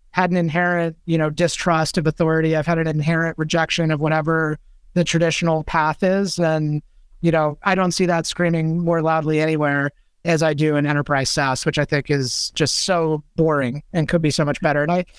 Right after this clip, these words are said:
I think that whether you realize it consciously or not, the power of the right brand influences C sat, influences sales, influences employee engagement. Like,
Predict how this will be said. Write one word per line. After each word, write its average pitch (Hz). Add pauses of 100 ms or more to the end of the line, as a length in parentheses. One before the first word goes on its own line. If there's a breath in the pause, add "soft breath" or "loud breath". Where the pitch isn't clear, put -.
(260 soft breath)
I 190
think 202
that 190
whether 202
you 190
realize 190
it 170
consciously 175
or 147
not, 151 (480)
the 175
power 196
of 165
the 165
right 170
brand 160 (440)
influences 185
C 185
sat, 165
influences 170
sales, 160
influences 165
employee 165
engagement. 156
Like, 151